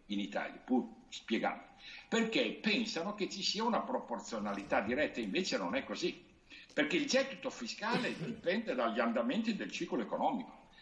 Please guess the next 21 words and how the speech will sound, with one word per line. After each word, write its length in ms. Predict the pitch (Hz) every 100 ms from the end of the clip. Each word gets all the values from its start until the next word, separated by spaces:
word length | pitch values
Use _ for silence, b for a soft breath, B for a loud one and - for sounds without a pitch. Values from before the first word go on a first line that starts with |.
| B B
Se 560 | - 226 269 - - - - _
un 180 | 175 214
paese, 640 | 151 165 196 143 - - - -
e 140 | - 214
l'Italia, 540 | 311 160 127 92 95
entra 380 | 123 180 196 190
in 120 | 160
recessione 760 | 175 190 180 - 147 110 85 87
o 160 | 110
in 80 | 117
crisi 340 | 175 220 120
economica, 640 | 131 143 120 117 117 - -
il 140 | 135 120
gettito 420 | - 226 - -
fiscale 500 | - 196 - 226 196
diminuisce, 680 | 104 92 90 262 294 - - B B
ma 140 | 98
mica 280 | - 262 285
diminuiscono 760 | 240 143 262 226 294 320 339 294
i 80 | 247
bisogni 500 | 240 214 208 95